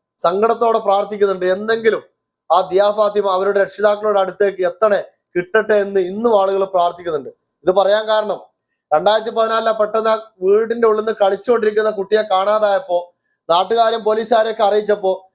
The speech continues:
പോലീസുകാർ അവിടെ വന്നിട്ട് ആ കുട്ടിയുടെ പഴയ ഡ്രസ്സുകളൊക്കെ മണത്തതിന് ശേഷം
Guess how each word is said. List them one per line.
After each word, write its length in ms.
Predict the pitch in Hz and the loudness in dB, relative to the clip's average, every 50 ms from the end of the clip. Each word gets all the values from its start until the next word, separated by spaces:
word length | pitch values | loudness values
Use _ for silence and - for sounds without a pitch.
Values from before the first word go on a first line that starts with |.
| _ _ _ - | _ _ _ 0
പോലീസുകാർ 520 | 160 175 202 233 247 247 240 247 240 240 240 | 2 2 2 2 2 0 0 0 0 2 2
അവിടെ 200 | 233 233 226 226 | 0 0 0 0
വന്നിട്ട് 360 | 220 208 208 214 220 196 214 | 0 0 0 -2 -2 0 0
ആ 80 | 214 214 | 0 0
കുട്ടിയുടെ 500 | 214 202 196 - 220 220 220 214 214 214 - - _ _ _ _ _ _ _ _ _ _ _ _ _ _ _ - | 0 -4 -2 0 0 2 4 2 2 0 -2 -10 _ _ _ _ _ _ _ _ _ _ _ _ _ _ _ 0
പഴയ 160 | 175 202 220 | 2 2 2
ഡ്രസ്സുകളൊക്കെ 600 | 208 196 202 196 - 233 226 226 226 226 226 226 220 | 2 0 -4 -2 0 0 0 2 0 0 0 0 0
മണത്തതിന് 400 | 202 196 196 190 196 214 214 202 | 0 0 0 0 0 0 0 0
ശേഷം 360 | 202 202 196 175 185 170 | 0 0 -2 -2 -4 -6